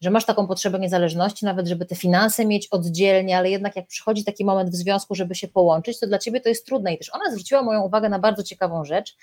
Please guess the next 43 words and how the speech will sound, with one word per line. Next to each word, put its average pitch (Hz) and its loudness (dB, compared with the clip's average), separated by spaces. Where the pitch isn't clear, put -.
że 202 -4
ona 294 0
sobie 254 2
nie 233 4
wyobraża, 202 4
żeby 190 0
piloci 202 -2
założyli 190 4
związek 185 4
zawodowy. 165 4
To 233 0
też 269 -2
pokazała 214 4
pandemia, 208 2
że 208 -4
pilotom 226 0
było 214 0
wbrew 220 0
pozorom 220 0
trudno 247 0
się 190 -2
połączyć, 226 2
e, 202 2
w, 180 4
w - -20
końcu 175 -6
powstał 220 4
taki 160 -4
ruch, 190 4
e, 175 0
w - -6
którym 196 -2
między 190 -2
innymi 190 -2
był 165 0
Andrzej 180 0
Wnęk, 196 -2
jeden 175 -2
z 165 -8
rozmówców 175 -2
moich 170 -6
w - -20
książce, 185 -4